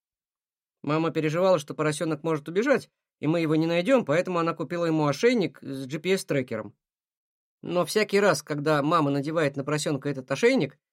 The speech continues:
тот через пять минут его снимает. Даже не спрашивайте, как ему это удается, ведь у поросят даже нет больших пальцев. Теперь поросенок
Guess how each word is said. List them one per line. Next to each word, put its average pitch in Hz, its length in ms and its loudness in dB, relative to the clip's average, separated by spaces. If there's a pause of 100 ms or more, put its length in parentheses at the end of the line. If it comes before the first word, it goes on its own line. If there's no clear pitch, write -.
(320)
тот 247 200 4
через 190 260 2
пять 175 240 4
минут 220 240 0
его 175 220 0
снимает. 156 580 0 (600)
Даже 254 240 4
не 330 80 2
спрашивайте, 175 600 2
как 156 280 -2
ему 147 160 2
это 131 180 0
удается, 139 640 -4 (480)
ведь 131 160 -2
у 156 60 -2
поросят 180 400 2
даже 170 280 4
нет 175 160 0
больших 175 340 0
пальцев. 147 460 -2 (960)
Теперь 202 260 0
поросенок 160 560 2